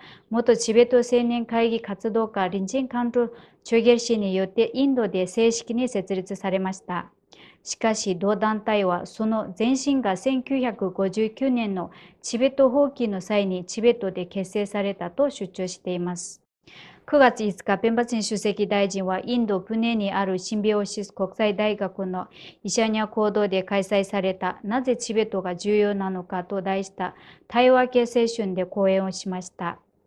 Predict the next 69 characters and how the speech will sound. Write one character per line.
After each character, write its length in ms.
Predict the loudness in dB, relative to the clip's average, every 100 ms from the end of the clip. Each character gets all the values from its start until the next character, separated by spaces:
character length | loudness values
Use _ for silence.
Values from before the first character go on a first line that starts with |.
| _ -20 -20 _
こ 120 | -2
の 100 | 0
セ 140 | 4 4
ッ 40 |
シ 160 | 4 0
ョ 40 |
ン 80 | 2
で 100 | 4
は、 160 | 4
中 200 | 2 2
央 100 | 2
チ 120 | 2 0
ベ 100 | 0
ッ 40 |
ト 100 | 0
政 300 | 0 0 0
権 180 | -2 -2
の 120 | -4
ペ 100 | -4
ン 80 | -2
バ 100 | -2
チ 140 | -4
ン 60 | -8
主 140 | -8
席 300 | -6 -4 -2
大 220 | 0 0
臣 160 | 0 -4
が 160 | -4 -6
基 140 | -8
調 200 | -4 -4
講 240 | -2 0
演 160 | 0 0
を 100 | -2
行 160 | -2 -4
い、 200 | -4 -6 _ -20 _
元 280 | -4 2 0
駐 260 | 2 2
ブ 200 | 2 4
ー 40 | 2 2
タ 160 | -4
ン 100 | -6 -10
中 240 | -6 0
国 420 | 4 4 2 -2
イ 40 | 0
ン 80 | 0
ド 120 | -2
大 240 | 0 -2
使 180 | -2 -4
の 240 | -6 -8 -12 _ _
ゴ 140 | -2 0
タ 160 | 2
ン・ 180 | 0 0
バ 100 | -2
ン 100 | 0
バ 120 | 0
ワ 120 | 2 2
レ 140 | 0
氏、 400 | -2 -4 -4 -6 -10
シ 200 | -6 0
ン 80 |
ビ 100 | 4
オ 80 | 4
シ 220 | 2 -4
ス 80 | -6
国 160 | -6 -8 0
際 200 | 0 2
大 220 | 2 2
学 260 | 0 -2
の 220 | -4 -4